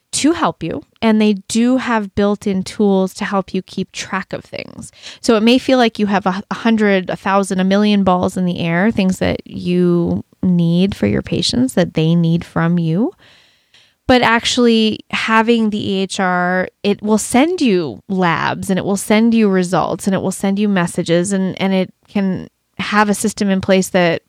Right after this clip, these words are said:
prioritizes things for you. It gives you red flags about things that are urgent or things that are abnormal that you need to deal with. And you also can create your own systems for that as well and with your staff.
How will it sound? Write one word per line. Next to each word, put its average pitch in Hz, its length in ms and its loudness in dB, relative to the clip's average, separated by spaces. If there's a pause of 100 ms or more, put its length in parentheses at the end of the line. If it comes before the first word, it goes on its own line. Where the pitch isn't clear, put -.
(120)
prioritizes 190 640 2
things 180 260 -2
for 165 260 0
you. 254 160 2
It 311 60 0
gives 185 180 0
you 165 60 0
red 160 220 0
flags 175 480 0
about - 200 0
things 170 220 -2
that 165 100 -4
are 156 120 -4
urgent 220 560 0
or 160 180 4
things 175 240 -2
that 160 100 -2
are 160 60 -2
abnormal 165 640 2
that - 120 0
you 175 80 -2
need 170 180 -4
to 160 240 -4
deal 165 320 -2
with. 269 260 0 (580)
And 196 560 2 (640)
you 226 320 4
also 214 280 2
can 190 300 0
create - 280 2
your 180 140 4
own 208 160 0
systems - 560 -6
for - 120 -6
that 202 220 -4
as - 220 -4
well 175 320 0
and 185 100 -2
with 180 220 -6
your 190 80 -6
staff. 190 680 -6